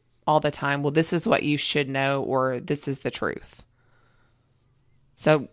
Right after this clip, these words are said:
where are some places that you can go and find information to discover your truth or what you believe to be the answer?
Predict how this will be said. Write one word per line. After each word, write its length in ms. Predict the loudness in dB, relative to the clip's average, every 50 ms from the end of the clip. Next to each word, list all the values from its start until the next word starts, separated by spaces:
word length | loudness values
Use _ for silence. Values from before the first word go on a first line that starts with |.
| -14
where 320 | -6 2 6 10 10 10 10
are 60 | 8
some 240 | 6 2 0 0 4
places 380 | 4 4 4 4 0 -6 -4
that 260 | -4 -6 -6 -4 -4
you 80 | -4 -4
can 160 | -2 -2 0
go 160 | 0 0 0
and 120 | 0 -2 -2
find 220 | -2 -2 -2 -2
information 640 | -4 -4 -4 -4 -2 0 0 -2 -2 -2 -4 -2 -2
to 80 | -2
discover 640 | -2 -2 -4 -2 -2 -2 -2 0 0 -2 -2 -4 -8 -10
your 280 | -6 -2 0 0 0
truth 440 | 0 -2 -4 -2 -2 -2 -2 -4 -2
or 120 | -2 0 2
what 180 | 2 2 2
you 160 | 2 0 0
believe 560 | 0 0 0 0 0 0 0 -2 -6 -8 -14 -10
to 120 | -8 -6
be 320 | -6 -4 -6 -6 -8 -10 -12 -18 -20 _ -20 -20 _ _ _
the 180 | -12 -10 -8 -8
answer? 300 | -10 -10 -10 -12 -12